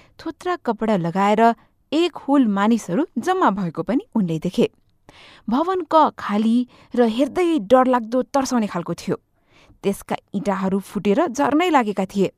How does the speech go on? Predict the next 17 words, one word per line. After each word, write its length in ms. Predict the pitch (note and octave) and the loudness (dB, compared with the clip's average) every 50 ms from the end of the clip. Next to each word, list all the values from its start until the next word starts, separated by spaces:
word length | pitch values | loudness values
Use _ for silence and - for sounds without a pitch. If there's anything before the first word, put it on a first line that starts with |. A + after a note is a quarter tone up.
| _ _ _ _ _ _ - - - _ - | _ _ _ _ _ _ -20 -20 -16 _ -8
झ्यालका 460 | G#3+ G3+ A#3+ A3 A#3 D4 C#4 - F#4 F4 | -2 0 0 2 0 0 -2 -4 -4 -4
सिसाहरू 460 | - E4+ D#4 - F4+ E4+ E4 E4+ E4+ | -4 -6 -4 -2 0 0 0 0 -2
पनि 220 | - G4 G4 G4 | -4 -4 -6 -6
फुटेका 440 | - - - B3 F#3 F#3+ F3+ - D#3+ | -6 -8 -8 -6 -4 -4 -4 -4 -4
थिए 280 | - - - F#3+ D#3+ - _ _ _ - - - - | -6 -4 -4 -4 -4 -4 _ _ _ -20 -16 -8 -6
र 60 | F4+ | -4
बाँकी 400 | D4 A3+ A3 B3 C4 C4+ - F4 | -2 0 0 0 0 0 -2 -2
रहेका 360 | F4 F4 F4 F4 D#4 - F4 D#4+ | -2 0 -2 -2 -2 -2 -4 -4
केही 300 | - C#4+ C4 C4 C4 A#3+ | -2 -2 -2 0 -2 -2
सिसाका 540 | - - A3+ - B3+ A#3 A#3 - A#3+ A3+ | -4 -6 -6 -4 -4 -4 -2 0 2 2
पल्लाहरू 540 | G#3+ - A#3+ A3+ A3+ A3 G3+ G3 F#3+ F3 E3+ | 2 4 2 4 4 4 2 0 -2 -4 -4
पनि 320 | - G3+ G#3 D4 F4+ D4 C4 _ _ _ _ - | -4 0 0 2 2 2 0 _ _ _ _ -4
मैलले 480 | G#3+ A3 B3 C4 C4+ C#4+ C#4+ C4+ B3+ A3+ | 0 2 4 4 6 6 6 6 4 4
ढाकिएर 540 | F3+ F#3 - G3+ G3+ - - G#3+ G3+ F#3+ B3 C#4+ - _ - | 2 -2 -8 -10 -10 -8 -4 -4 0 0 0 0 0 _ -4
अति 380 | D#4 - _ _ _ - F4+ | -4 -4 _ _ _ -4 -4
नै 100 | F#4+ G4+ | -2 -2
घिनलाग्दा 520 | D4 B3 B3+ B3 A3+ A3 G#3+ G3+ F#3+ D4+ | -2 0 2 2 4 4 4 4 2 -2